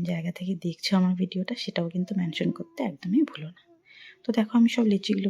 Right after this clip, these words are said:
কেটে নিয়ে এইভাবে করে মানে একটা শেপ দিয়ে নিচ্ছি। তোমরা চাইলে কিন্তু, আহ,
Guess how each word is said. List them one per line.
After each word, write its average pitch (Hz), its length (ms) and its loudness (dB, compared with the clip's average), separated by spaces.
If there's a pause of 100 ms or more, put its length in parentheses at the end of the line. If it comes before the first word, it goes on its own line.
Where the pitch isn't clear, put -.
কেটে 196 260 0
নিয়ে 202 280 6
এইভাবে 185 280 2
করে 190 240 0 (520)
মানে 175 200 0 (960)
একটা 208 200 -2
শেপ 214 300 6 (140)
দিয়ে 185 180 2
নিচ্ছি। 170 360 -2
তোমরা 208 260 2
চাইলে 214 220 2
কিন্তু, 226 280 4 (580)
আহ, 170 160 0